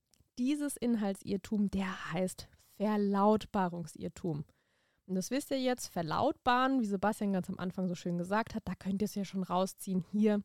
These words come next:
ist sie von einer anderen Bedeutung, von einem anderen Sinn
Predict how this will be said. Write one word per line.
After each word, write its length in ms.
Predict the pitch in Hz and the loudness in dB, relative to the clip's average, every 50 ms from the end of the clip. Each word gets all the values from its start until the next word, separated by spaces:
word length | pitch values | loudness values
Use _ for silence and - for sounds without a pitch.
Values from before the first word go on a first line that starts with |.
| _ _ _ _ _ _ _ _ _ _ _ _ _ _ _ _ - | _ _ _ _ _ _ _ _ _ _ _ _ _ _ _ _ -4
ist 160 | - 226 - - | -4 -4 -2 0
sie 100 | 220 208 | -2 -2
von 180 | - 202 - - | -2 -4 -4 -2
einer 220 | 170 180 185 - - - - | -2 -2 -2 -2 -4 -6 -4
anderen 540 | - 185 240 240 233 233 226 214 226 214 190 | -2 0 2 4 4 4 4 4 4 2 2
Bedeutung, 640 | - 165 - - 170 156 165 180 180 - 196 185 180 | 0 -6 -4 -2 0 2 2 0 0 -2 -2 -2 -2
von 160 | - 190 180 | -2 -2 -2
einem 120 | 170 175 - | -2 -2 -2
anderen 440 | - 254 269 262 262 254 247 240 240 | -2 0 2 2 2 2 4 2 2
Sinn 400 | 214 - 214 208 202 202 208 | 4 4 4 4 6 6 4